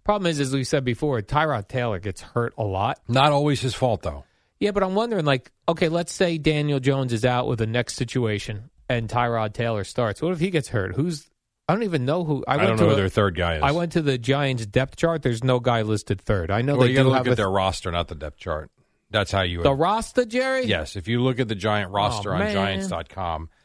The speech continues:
Speaker 2: that
Speaker 1: All
Speaker 2: would
Speaker 1: right,
Speaker 2: probably
Speaker 1: Jerry.
Speaker 2: tell you who their
Speaker 1: New York
Speaker 2: third
Speaker 1: Giants.
Speaker 2: quarterback would be. I would think. But then again, maybe not. Maybe they don't have one. Maybe they go with, uh, one of their receivers as their emergency quarterback. I'm not sure.
Speaker 1: All right.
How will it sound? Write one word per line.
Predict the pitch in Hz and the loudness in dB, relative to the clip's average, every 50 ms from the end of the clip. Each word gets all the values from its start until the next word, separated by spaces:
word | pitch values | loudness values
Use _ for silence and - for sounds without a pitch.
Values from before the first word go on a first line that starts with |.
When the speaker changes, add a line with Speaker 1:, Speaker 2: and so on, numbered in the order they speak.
| _ _ - | _ _ -4
Speaker 2:
that | 107 110 | -2 0
Speaker 1:
All | 123 | 0
Speaker 2:
would | 120 | 0
Speaker 1:
right, | 113 104 98 | -2 -2 0
Speaker 2:
probably | 98 110 113 - 110 | 0 0 2 2 2
Speaker 1:
Jerry. | 101 101 104 98 | 0 0 -2 -2
Speaker 2:
tell | - - 98 95 | 0 0 0 0
you | 92 90 87 80 | 0 -2 -4 -8
who | - - 110 104 | -8 -10 -10 -8
their | 95 92 90 87 85 85 | -8 -6 -6 -4 -4 -4
Speaker 1:
New | 92 113 | -4 -6
York | 110 104 - | -6 -8 -10
Speaker 2:
third | _ - 101 92 110 101 98 | _ -6 -4 -2 -2 -2 -2
Speaker 1:
Giants. | 95 98 101 | -4 -8 -6
Speaker 2:
quarterback | 98 95 90 90 78 82 80 78 - - | -4 -4 -2 -2 -2 -4 -6 -6 -8 -10
would | 87 76 | -12 -10
be. | 82 80 78 | -10 -10 -4
I | 85 110 | -2 0
would | 135 147 139 | 0 0 -2
think. | - - - 170 107 82 73 - - - _ _ _ _ _ _ _ _ _ _ _ _ - | -2 0 0 0 0 -2 -4 -10 -16 -20 _ _ _ _ _ _ _ _ _ _ _ _ -4
But | 110 104 | -4 -2
then | 92 127 131 | -2 -2 -2
again, | 135 139 151 151 147 147 113 - _ - | 0 0 0 0 0 -2 -4 -6 _ -10
maybe | 80 82 87 92 107 113 127 | -8 -6 -4 -2 -2 0 0
not. | 143 147 135 | -2 -2 -2
Maybe | 78 92 101 | -2 -2 0
they | 123 139 | 0 0
don't | 135 110 | 0 0
have | 120 139 131 | 0 0 -2
one. | 104 92 80 71 - _ _ _ _ _ _ _ | -4 -6 -8 -8 -10 _ _ _ _ _ _ _
Maybe | - 117 113 120 | -4 -2 0 0
they | 120 120 | -2 -2
go | 113 104 120 117 | -2 -2 -2 -2
with, | 113 113 113 107 92 _ - | -2 -2 -4 -6 -6 _ -6
uh, | 113 110 110 107 107 107 107 107 107 110 | -4 -2 -2 -2 -2 -2 -2 -2 -2 -4
one | 107 107 110 117 117 | -6 -4 -4 -4 -2
of | 117 | -2
their | 113 113 | -2 -2
receivers | 98 98 92 - - 165 151 92 87 85 82 | -2 -2 -4 -2 -2 -2 -2 -2 -6 -8 -6
as | 90 82 78 | -6 -6 -4
their | 104 92 | -4 -4
emergency | 87 90 98 98 82 - - - - 92 | -4 -2 -4 -4 -4 -8 -12 -12 -12 -10
quarterback. | - - 110 95 85 71 78 76 78 - | -8 -6 -6 -6 -6 -6 -8 -10 -10 -10
I'm | 98 98 | -8 -6
not | 101 101 90 | -6 -6 -6
sure. | - - 107 90 80 76 76 - _ _ _ - | -6 -6 -6 -4 -4 -6 -6 -10 _ _ _ -4
Speaker 1:
All | 147 131 | -2 -2
right. | 120 107 101 117 143 | -2 -2 -2 -4 -6